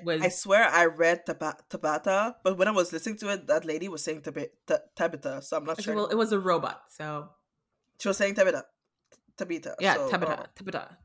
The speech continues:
Speaker 2: Tabitha.
Speaker 1: Scott, Tabitha. When Tabitha
Speaker 2: Tabitha.
Speaker 1: was talking, and then she asked, this is the rudest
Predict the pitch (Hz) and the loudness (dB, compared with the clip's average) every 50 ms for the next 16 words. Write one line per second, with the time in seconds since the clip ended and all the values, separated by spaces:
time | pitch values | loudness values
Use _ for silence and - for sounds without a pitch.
0 | _ _ _ _ _ - 233 196 - - 226 170 - - - - - 202 202 190 | _ _ _ _ _ -8 -6 -4 0 2 2 0 0 -2 -6 -4 0 0 2 2
1 | - 196 285 - - - - - - - _ - 202 220 226 226 - 233 190 202 | 2 2 0 -2 -4 -14 -20 -20 -20 -20 _ -2 0 0 0 0 -2 0 0 2
2 | 208 233 208 202 196 - - - 175 - - 277 285 302 330 302 - 202 196 208 | 2 2 2 2 0 0 0 -2 0 0 2 4 4 4 2 0 -2 2 4 4
3 | 214 220 233 - - 294 - - 202 202 214 208 - - - - - - - - | 4 4 2 0 -4 6 10 12 12 12 12 8 2 -8 -14 -20 -20 -20 -20 -20
4 | - - - _ _ _ _ _ _ _ _ _ _ _ _ _ _ _ _ _ | -20 -20 -20 _ _ _ _ _ _ _ _ _ _ _ _ _ _ _ _ _
5 | - 220 - - 247 220 214 196 185 175 170 175 175 175 170 175 175 175 - - | -12 -6 -2 -2 0 4 4 4 4 4 6 6 8 8 8 6 4 2 0 -8